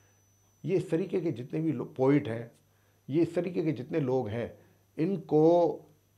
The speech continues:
अच्छे रिजल्ट्स प्राप्त करने के लिए कुछ एफर्ट अधिक मात्रा में करना पड़ेगा।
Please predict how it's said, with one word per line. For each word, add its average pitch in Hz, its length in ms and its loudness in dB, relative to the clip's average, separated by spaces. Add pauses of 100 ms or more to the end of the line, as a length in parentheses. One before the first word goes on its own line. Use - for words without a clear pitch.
(960)
अच्छे 151 400 4
रिजल्ट्स 151 360 4
प्राप्त 123 400 2
करने 107 280 -4
के 101 140 -8
लिए 120 560 -2 (1120)
कुछ 147 180 -2
एफर्ट 135 460 0
अधिक 123 320 -4
मात्रा 104 380 -2
में 147 140 -6
करना 95 280 -8
पड़ेगा। - 440 -16